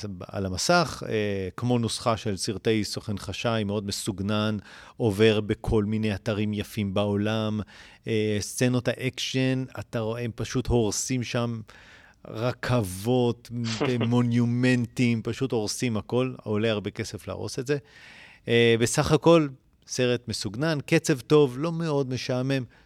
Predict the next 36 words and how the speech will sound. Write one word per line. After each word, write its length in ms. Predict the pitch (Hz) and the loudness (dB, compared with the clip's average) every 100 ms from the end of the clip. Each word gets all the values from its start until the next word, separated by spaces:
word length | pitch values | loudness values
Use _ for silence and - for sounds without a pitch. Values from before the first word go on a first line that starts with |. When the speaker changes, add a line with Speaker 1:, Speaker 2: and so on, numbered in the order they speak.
| - | -18
Speaker 1:
סופר, 480 | - - 226 175 139 | -6 -2 0 2 2
סופר, 360 | - 139 139 | 0 2 0
סופר 340 | 117 135 139 123 | 0 -2 0 -2
נוסחתי, 640 | 110 - - 104 104 135 - | -2 -4 0 0 0 -2 0
כולל 320 | 110 113 110 | 0 2 0
קרב 380 | - 107 101 92 | 0 2 2 2
בוס 240 | 107 98 | 2 2
בסוף. 540 | - 95 156 165 - - _ - - - _ | -2 -2 4 4 2 -10 _ -20 -20 -20 _
אה, 360 | 120 123 123 117 | 0 4 4 4
סרט 360 | 107 165 165 - | 2 2 4 2
יומית, 400 | 120 107 - - - 117 | 2 0 -4 -20 -10 0
לא 100 | 123 | 0
יותר 260 | 120 120 | 2 0
מזה, 380 | 113 107 135 160 165 135 | 0 0 0 0 -6 -4
נטפליקס 500 | 117 117 - 101 - | 0 0 -2 -8 -6
ניצחו 340 | 95 - - | -8 -6 -4
לטעמי. 420 | 95 92 98 92 87 _ _ - - | -4 -4 -6 -6 -10 _ _ -10 -4
Speaker 2:
<laughs> 0 | 147 - 139 - - - - - - - - - - - 156 - | -4 -4 -6 -8 -14 -14 -10 -8 -8 -10 -12 -16 -18 0 2 6
אני 120 | 185 | 6
רוצה 200 | 180 302 | 6 4
להגיד, 180 | 294 240 - - - | 4 -2 -10 -18 -8
מסכים 440 | 175 180 175 247 | -4 -2 0 2
הרבה 180 | 202 196 | 4 4
מה 100 | 190 | 4
שאמרת, 400 | 185 151 165 156 | 0 0 0 -2
תכף 140 | 151 | -4
אני, 220 | 143 131 117 | -4 -4 -4
אני 140 | 127 | -6
אוסיף 220 | - 190 | -4 -6
טיפה, 240 | 202 190 170 | -2 0 2
אבל 240 | 147 131 - _ _ - | 2 -2 -6 _ _ -4
אני 80 | 160 | -2
רוצה 160 | 240 | 0
קצת 100 | 254 | -2
להתייחס, 340 | 208 - 202 | -2 -2 0
א', 140 | 151 | 2